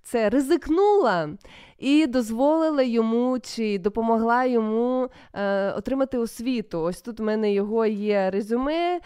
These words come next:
Він, на хвилиночку, навчався в Гарварді і отримав там, е,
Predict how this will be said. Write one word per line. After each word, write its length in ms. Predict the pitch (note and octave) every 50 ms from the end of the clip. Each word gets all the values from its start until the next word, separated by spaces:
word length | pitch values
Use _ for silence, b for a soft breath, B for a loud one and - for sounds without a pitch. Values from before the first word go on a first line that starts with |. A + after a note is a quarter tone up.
| B B B B _
Він, 600 | G#3+ A#3+ C#4+ D#4 E4 E4+ E4+ E4+ E4+ E4 D#4+ E4
на 100 | D#4+ D4+
хвилиночку, 680 | D4+ - C#4 C#4 C#4 C#4 C#4 C4+ C4 B3 - - B3 A#3
навчався 760 | G#3+ G#3+ G#3 - C4+ B3 B3+ B3 - - C#4 C4 B3 A#3+
в 140 | A#3 G#3 G#3
Гарварді 1300 | G#3+ A3 G#3+ G#3+ A3 A#3 A#3+ B3+ B3+ B3+ G#3+ G3+ G3+ G3 G3 G3 F#3 F3 F#3 G3+ A3 A#3+ C4 C#4+ E4 F4 b b b b b b _
і 160 | - A#3 B3+
отримав 720 | B3 A#3+ A#3+ - A#3+ B3+ C#4 C#4 C#4+ C#4 C4 B3+ B3 - -
там, 600 | - - A#3 A#3 A#3+ B3 B3 B3+ B3+ B3 B3 B3
е, 720 | A#3+ A#3+ A#3+ A#3+ A#3 A#3+ B3 B3 A#3+ A#3+ - - B3+